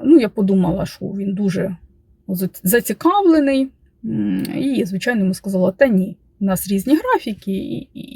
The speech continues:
і все. На цьому знайомство не відбулося. Я подумала про те, що не зацікавлений, ледащий, і, м, я подивилася на фотографії, він там підкачав руки,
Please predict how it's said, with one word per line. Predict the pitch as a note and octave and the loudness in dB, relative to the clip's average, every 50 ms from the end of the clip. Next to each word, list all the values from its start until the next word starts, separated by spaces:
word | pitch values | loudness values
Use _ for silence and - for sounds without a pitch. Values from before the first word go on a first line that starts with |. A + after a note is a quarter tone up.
| - - - - - | -20 -20 -20 -20 -8
і | - G#3+ | -6 -4
все. | - - - - - - - | -4 -4 -6 -8 -6 -6 -4
На | G3 G3+ A3 | -4 -4 -6
цьому | - - G4 F4+ A#3 G3+ | -4 -2 -2 0 0 0
знайомство | F3+ G#3 F#3+ G3 B3 C4 C4 - _ G3 F#3 F#3 - - - _ _ _ _ _ _ _ _ _ _ _ _ _ _ _ _ - - | -2 -2 -2 -2 -2 -4 -4 -8 _ -8 -6 -6 -6 -8 -12 _ _ _ _ _ _ _ _ _ _ _ _ _ _ _ _ -4 0
не | C4 A#3 B3 C4+ | 2 4 4 4
відбулося. | B3+ C4 F#3+ F3 F3 F#3+ G3+ F#3+ G3 E3 - - F3 | 2 2 0 -2 -2 -4 -8 -8 -8 -10 -12 -8 -6
Я | F3+ A3 C4+ D4 | 2 4 4 4
подумала | - E4+ D4+ F4 E4+ D#4 D4 C4 | 4 2 4 6 6 6 6 4
про | A3+ - A3 A3 | 2 0 -6 -6
те, | G#3+ - D#4+ E4 | -2 0 -2 -2
що | - - - A3+ A3 G#3 - _ _ _ _ _ _ _ _ _ _ _ _ - - - | -2 -2 -6 -4 -4 -4 -6 _ _ _ _ _ _ _ _ _ _ _ _ -20 -12 -4
не | G#3+ A3 G#3+ | -2 0 0
зацікавлений, | A3 A#3 A3 - A#3+ - - F#4+ G#4+ A4+ A4+ G#4 G#4 G4+ F#4+ E4+ E4 E4 E4 E4 E4 E4 D#4+ _ _ _ _ _ _ - | 0 0 -2 -2 -6 -2 2 2 2 4 4 2 2 2 4 6 8 10 10 10 8 8 6 _ _ _ _ _ _ -8
ледащий, | - G#3 G#3 G3+ G3 F#3+ C4+ D#4 E4+ F#4+ G4+ G#4 F#4+ - - - F4 F4 F4 F4 F4 E4 - _ _ _ _ _ _ _ _ _ _ _ _ _ _ _ - - - _ _ _ _ _ _ _ _ | -4 0 2 2 4 6 6 6 6 6 4 2 0 -2 -2 2 4 4 6 6 4 2 0 _ _ _ _ _ _ _ _ _ _ _ _ _ _ _ -20 -20 -20 _ _ _ _ _ _ _ _
і, | - A3+ A#3 A#3 A3+ G#3+ | -4 -2 -2 0 2 2
м, | G#3 G3+ F#3+ - - - - G1+ G1+ - - - - - - - - - - - | 2 2 0 -2 -4 -10 -14 -20 -20 -20 -20 -20 -20 -20 -20 -20 -20 -20 -6 -2
я | A3 A3+ A#3+ | 2 2 4
подивилася | - A#3 G#3+ A3 A#3 A3 G#3 G3+ F#3+ - G3+ | 4 2 2 2 2 2 2 0 2 0 0
на | G#3 G3 | -2 -2
фотографії, | - A3 - A#3 B3 E4+ G4+ G#4+ G#4+ - - C4+ B3 | -4 -2 -2 0 2 4 4 4 2 2 -4 -8 -6
він | B3+ A3+ | -6 -6
там | F#3+ - G3 F#3 E3+ | 0 2 2 2 2
підкачав | - F#3 - - F#3 F3+ - - F#3 E3+ D#3+ D#3 E3 - - _ _ - | -2 -6 -2 -2 -2 -2 -2 -4 0 2 2 0 0 -6 -18 _ _ -6
руки, | G3 G#3 D4 E4+ F4+ F4+ D#4+ - - C#4 C4+ C4 | -2 4 6 6 6 6 4 0 -2 0 0 2